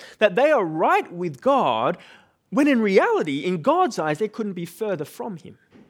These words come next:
And you don't need me to tell you that the consequences of that mistake, well, that's eternal, isn't it?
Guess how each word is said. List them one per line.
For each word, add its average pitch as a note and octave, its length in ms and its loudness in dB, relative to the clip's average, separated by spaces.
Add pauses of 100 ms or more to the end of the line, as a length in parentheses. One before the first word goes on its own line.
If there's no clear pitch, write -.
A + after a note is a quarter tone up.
(1400)
And D3 120 -8
you E3 60 -4
don't G3 160 0
need G3 140 0
me F#3 80 -2
to F3 100 -2
tell A3+ 300 -4
you D#3 80 -2
that G#2+ 80 -2
the C3 80 -8
consequences D3 680 -8
of A#2 140 -10
that F#3+ 200 -2
mistake, C#4 480 -8
well, D#3 300 -10 (400)
that's G3 220 -14
eternal, C#3 480 -6 (320)
isn't - 180 -20
it? - 80 -20